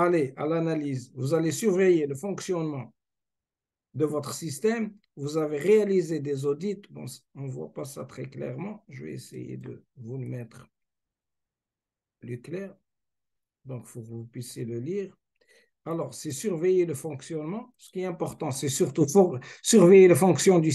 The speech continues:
système S S T, réaliser des audits, établir des actions correctives, évaluer l'efficacité des actions correctives et améliorer le système S S T. D'accord ? Ça, ça va être la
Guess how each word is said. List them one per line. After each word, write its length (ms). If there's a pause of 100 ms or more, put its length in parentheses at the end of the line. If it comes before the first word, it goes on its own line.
système 320
S 160
S 180
T, 220 (340)
réaliser 580
des 240
audits, 360 (260)
établir 560
des 160 (100)
actions 220
correctives, 480 (340)
évaluer 360
l'efficacité 680
des 220
actions 240
correctives 480 (260)
et 200
améliorer 840 (540)
le 160
système 640 (260)
S 200
S 200
T. 120 (540)
D'accord ? 420 (180)
Ça, 220
ça 160
va 160
être 200
la 100